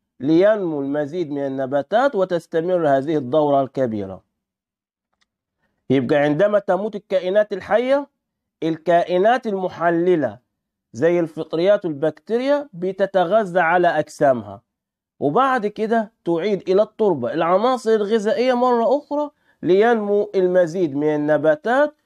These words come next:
وتستمر هذه الدورة الكبيرة. التطبيق العملي، هنا عندنا وظائف علم البيئة،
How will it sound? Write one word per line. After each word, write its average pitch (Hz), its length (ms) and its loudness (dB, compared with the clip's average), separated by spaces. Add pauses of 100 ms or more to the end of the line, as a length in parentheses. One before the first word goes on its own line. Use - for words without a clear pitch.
(260)
وتستمر 175 760 2
هذه 160 380 2
الدورة 156 460 2
الكبيرة. 113 720 -6 (1300)
التطبيق 208 760 -4
العملي، 147 720 0
هنا 226 180 0
عندنا 220 600 -2
وظائف 170 1000 0 (120)
علم 202 500 -2
البيئة، 160 760 -4